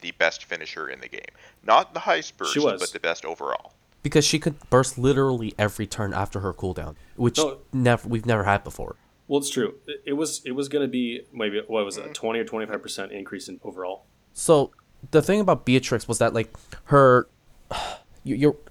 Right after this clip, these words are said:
Speaker 3: it, so it, when I did my math, w-, based on our, our own assumptions, she came out to, like, twenty-seven, twenty-eight billion-ish without any will, without any S T M Rs, and with, with leaving one materia slot open. And then her finisher rotation was just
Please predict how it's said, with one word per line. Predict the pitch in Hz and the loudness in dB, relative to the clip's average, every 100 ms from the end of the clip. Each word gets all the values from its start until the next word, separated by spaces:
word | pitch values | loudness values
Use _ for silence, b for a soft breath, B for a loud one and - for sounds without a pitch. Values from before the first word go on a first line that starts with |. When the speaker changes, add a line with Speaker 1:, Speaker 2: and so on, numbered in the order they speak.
| - | 4
Speaker 3:
it, | 143 - _ _ - - | 4 4 _ _ -18 -4
so | - 156 - - | 2 2 0 -8
it, | - 127 | -4 2
when | 127 | 4
I | 147 | 4
did | 147 | 4
my | 123 113 | 2 0
math, | 95 95 - - - | -2 -6 -10 -20 -14
w-, | 90 - - | -12 -6 0
based | 117 - | 2 4
on | 107 104 | 0 0
our, | 101 104 - - | 2 2 0 -2
our | 107 107 | 2 2
own | 98 | 0
assumptions, | 90 101 87 101 92 - B | -2 -4 -4 -6 -8 -10 B
she | - 135 | -8 -6
came | - 156 | 2 4
out | 143 131 | 4 2
to, | 123 | 0
like, | 113 104 | 0 0
twenty-seven, | - 123 117 113 107 95 110 104 | -2 0 2 0 0 2 2 0
twenty-eight | 101 104 95 101 - | -2 -4 -4 -8 -2
billion-ish | 92 87 82 80 | -2 -2 -6 -6
without | 92 110 98 | -2 0 0
any | 92 87 | 0 -4
will, | 87 85 | -4 -4
without | - 107 101 | -2 -2 0
any | 92 87 | -2 -4
S | - | -6
T | - | -8
M | 80 | -8
Rs, | 78 | -6
and | 87 | -6
with, | 90 - - | -6 -8 -8
with | 101 | -6
leaving | 104 101 95 | -4 -4 -4
one | 92 92 | -4 -6
materia | 90 - 87 | -6 -6 -6
slot | - 78 - 71 _ _ 92 | -6 -10 -10 -16 _ _ -6
open. | 90 82 76 B B B B | -4 -6 -10 B B B B
And | 120 | 2
then | 120 110 - B B B - | 4 2 -2 B B B 4
her | 127 | 4
finisher | - 156 165 175 151 | 4 2 4 2 0
rotation | 110 98 104 92 95 | -2 0 -2 -2 -4
was | 98 | -4
just | 92 | -8